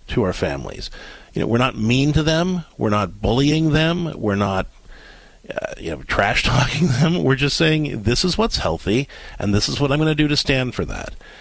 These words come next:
And if you don't wanna do that, that's okay. That's your choice, but then I can't be part of it. So you guys decide what's really important to you. Is it important, more important to have alcohol, or is it important to be able to have the whole family together so that we can be safe and peaceful and loving with each other?"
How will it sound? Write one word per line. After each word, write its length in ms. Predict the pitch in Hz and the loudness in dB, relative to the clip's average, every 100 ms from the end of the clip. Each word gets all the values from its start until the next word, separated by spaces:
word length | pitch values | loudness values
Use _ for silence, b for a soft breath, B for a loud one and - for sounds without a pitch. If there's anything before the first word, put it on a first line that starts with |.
| B | B
And 120 | - 104 | 0 0
if 140 | - | 2
you 60 | 123 | 2
don't 100 | 131 | 4
wanna 160 | 151 | 2
do 160 | 151 104 | 2 2
that, 220 | 110 127 | 2 2
that's 220 | - 92 | 0 0
okay. 340 | 151 - 85 90 | 0 0 0 2
That's 240 | 98 - | 0 0
your 100 | 147 | -2
choice, 400 | - 85 76 87 | 0 -2 -2 -2
but 240 | - 104 | -2 0
then 200 | - 110 104 | 0 -2 -2
I 160 | 95 107 | -2 0
can't 300 | - 101 - | 0 0 -2
be 100 | 90 | -4
part 260 | - 80 | -2 -4
of 120 | - | -4
it. 180 | - - - B B | -8 -10 -16 B B
So 160 | - - | -6 -4
you 180 | 85 110 | 0 2
guys 280 | 120 131 131 | 2 2 0
decide 360 | - - 117 | 0 2 0
what's 220 | 101 107 | -2 -2
really 200 | 110 98 | 0 2
important 440 | 95 92 90 - - | 0 0 -4 -4 -8
to 100 | - | -8
you. 140 | 50 | -6
Is 140 | 57 80 | -4 -2
it 60 | |
important, 420 | 90 85 - 98 104 | 0 0 -2 0 2
more 120 | 107 | 0
important 380 | 101 123 101 107 | 0 -2 -2 -2
to 40 | |
have 200 | 107 104 | 0 0
alcohol, 680 | 90 92 - 165 175 175 220 B B B | 2 0 0 0 0 0 -4 B B B
or 140 | - 101 | 0 0
is 80 | |
it 80 | 101 | 0
important 380 | 101 - 101 101 | 0 0 -2 -2
to 60 | 95 | 0
be 80 | |
able 120 | 101 101 | 0 2
to 60 | |
have 160 | 95 95 | 0 0
the 100 | 95 | 0
whole 180 | - 90 | -2 -2
family 300 | - 90 90 | 0 0 0
together 480 | 85 87 85 82 - | 0 0 0 -2 -4
so 160 | - 87 | -4 -2
that 80 | |
we 100 | 80 | -2
can 100 | 85 | -4
be 100 | 71 | -4
safe 300 | 76 - 80 | -2 0 0
and 120 | 82 78 | 0 -2
peaceful 380 | 76 - 80 | -2 -2 -4
and 100 | 78 | -4
loving 240 | 76 67 65 | -4 -6 -6
with 120 | 62 | -8
each 160 | 62 - | -6 -6
other?" 260 | - - | -8 -12